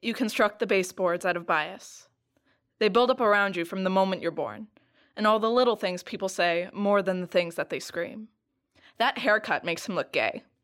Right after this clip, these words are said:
You're going to make your husband very happy someday.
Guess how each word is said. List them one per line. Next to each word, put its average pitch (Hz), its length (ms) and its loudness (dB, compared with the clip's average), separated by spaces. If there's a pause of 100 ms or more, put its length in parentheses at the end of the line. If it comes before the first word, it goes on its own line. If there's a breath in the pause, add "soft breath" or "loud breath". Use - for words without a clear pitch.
(440 soft breath)
You're 220 140 -4
going 302 180 2
to 320 60 2
make 254 160 2
your 196 120 2
husband 185 420 0
very 180 560 2
happy 170 340 -2
someday. 175 580 -6